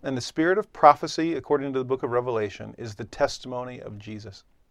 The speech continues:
So how do we teach with power and authority? We teach our testimonies of Jesus Christ,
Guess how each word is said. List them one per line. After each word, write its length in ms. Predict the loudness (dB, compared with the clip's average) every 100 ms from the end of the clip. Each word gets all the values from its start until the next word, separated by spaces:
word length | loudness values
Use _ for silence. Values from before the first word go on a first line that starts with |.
| _ _ _ _ _ _
So 120 | -2 0
how 80 |
do 80 | 0
we 100 | -2
teach 300 | -4 -8 -8
with 200 | -10 -10
power 480 | -2 4 4 4 2
and 120 | 0
authority? 600 | -8 -4 -2 -2 -4 -8 -12 _ _ _ _ _ -6
We 180 | -2 -2
teach 500 | 0 -2 -2 -8 -14 -20 _ 6
our 220 | 8 8
testimonies 880 | 4 2 2 2 -2 -2 -2 -4 -6
of 180 | -8
Jesus 420 | -6 -8 -6 -8 -8
Christ, 540 | -6 -6 -6 -14